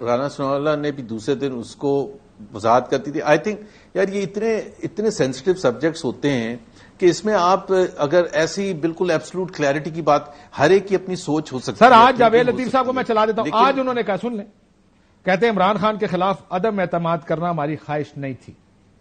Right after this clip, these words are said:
Speaker 2: ये रियासत की जरूरत थी, मुस्लिम लीग की जरूरत नहीं थी, अदम एतमाद रियासत की जरूरत थी, पाकिस्तान की जरूरत थी,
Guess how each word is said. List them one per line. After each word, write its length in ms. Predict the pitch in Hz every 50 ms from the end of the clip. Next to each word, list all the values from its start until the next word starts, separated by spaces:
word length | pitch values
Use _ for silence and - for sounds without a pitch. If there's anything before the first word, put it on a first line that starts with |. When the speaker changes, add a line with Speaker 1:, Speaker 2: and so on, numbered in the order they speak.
| _ -
Speaker 2:
ये 160 | 123 160 185 165
रियासत 460 | 120 131 147 160 - - 196 - - -
की 80 | 143
जरूरत 240 | 120 123 117 120 110
थी, 240 | - _ - 113 - _ _ _ _ _ _ - _ _ _ _ _ -
मुस्लिम 240 | 170 165 190 175 170
लीग 220 | 175 175 165 - - - _ _ -
की 80 | 156 139
जरूरत 260 | 127 143 151 143 - -
नहीं 140 | 135 160 180
थी, 140 | - 208 208 208 - _ _ _ _ _ -
अदम 220 | 151 170 175 180 175
एतमाद 400 | 160 - 160 160 165 170 - - - _ _ -
रियासत 440 | 101 127 160 185 202 196 240 214 -
की 60 | - 175
जरूरत 220 | 147 165 165 151 -
थी, 60 | 180
पाकिस्तान 460 | 170 - 147 139 - - 165 165 175 165
की 100 | 165 151
जरूरत 260 | 135 139 135 135 131 -
थी, 100 | 139 127